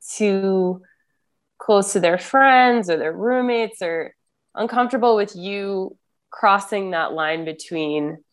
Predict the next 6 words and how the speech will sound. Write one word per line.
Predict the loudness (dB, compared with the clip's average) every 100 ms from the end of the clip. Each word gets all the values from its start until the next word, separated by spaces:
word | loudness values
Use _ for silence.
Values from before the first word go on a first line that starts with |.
| _ _ _ _ _ _ _ _ _ _ _ _ _ _ _ _ _ _ _ -2
acquaintance | -2 0 2 2 2 0 0 0 0
and, | 0 0 -2 -2
uh, | 0 -2 -4 -10 _ _ _ _ _ _ _ _ _ _ _ _ -20 -8
girlfriend, | 0 0 2 0 0 0
I | 0
guess. | 0 0 -6 -16 -18